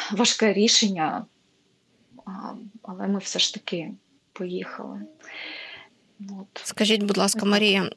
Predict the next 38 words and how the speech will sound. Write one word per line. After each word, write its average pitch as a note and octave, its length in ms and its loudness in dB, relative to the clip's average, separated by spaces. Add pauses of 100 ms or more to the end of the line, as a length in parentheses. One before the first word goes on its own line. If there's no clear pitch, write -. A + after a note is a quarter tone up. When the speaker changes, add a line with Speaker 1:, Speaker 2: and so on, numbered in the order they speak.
Speaker 2:
е, F#3 500 4 (300)
от, - 340 -2
е, F3+ 400 4 (200)
ви, A3 520 6
е, G#3+ 160 4 (960)
ну, F#3+ 400 4
я G3 140 4
так G3+ 200 -2
розумію, G3+ 440 4
що F#3+ 320 4
в F3+ 80 4
якийсь G#3 360 2
момент A3+ 280 2
ви G3 100 4
зрозуміли, G#3 540 4
що G#3 160 0
чоловіка A3 420 4
затримали, F3 640 2
та? G#3+ 180 2 (720)
Е, F3 180 4
не G3 160 8
маючи F3 680 4
достатньо F3+ 960 2
там, E3+ 380 -2
е, E3+ 480 0
інформації E3+ 1000 2
з E3+ 460 2
боку E3+ 340 2
російських F3+ 580 2
військових, D4 480 4
які F#3 220 -2
це - 160 0
робили, G#3+ 360 4
чи - 200 0
Ф - 120 -6
С D#3+ 80 -4
Бшників, F#3 560 0
чи, - 240 2